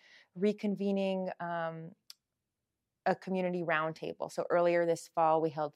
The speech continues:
three community roundtables with a representative group of community stakeholders to get input on the transportation fee. So we could decide to reconvene that group. So there's a number of ways that we can choose to,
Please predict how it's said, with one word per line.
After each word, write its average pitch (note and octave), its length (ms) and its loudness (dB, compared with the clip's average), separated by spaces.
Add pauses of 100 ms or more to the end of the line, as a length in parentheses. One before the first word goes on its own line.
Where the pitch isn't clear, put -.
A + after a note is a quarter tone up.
three E3 180 -4
community D#3+ 540 -6
roundtables F#3+ 880 0
with E3 140 -12
a D#3 40 -6
representative F3 800 -8 (480)
group E3 220 -6
of - 100 -20
community E3 380 -6
stakeholders G3 680 -4
to - 80 -20
get - 140 -14
input - 380 -6
on - 100 -10
the - 60 -12
transportation - 720 -16
fee. - 220 -12
So - 180 -8
we D#3 240 -6 (220)
could E3+ 160 -6
decide E3 480 -10
to D#3+ 140 -10
reconvene E3 480 -14
that - 180 -12
group. - 240 -4
So - 80 -12
there's G3+ 220 -2 (320)
a G3 40 0
number G#3 380 4
of E3 140 0
ways D#3+ 420 4
that - 140 -4
we D#3+ 100 -4
can D#3+ 240 -8
choose E3 440 -6 (120)
to, D#3 400 -6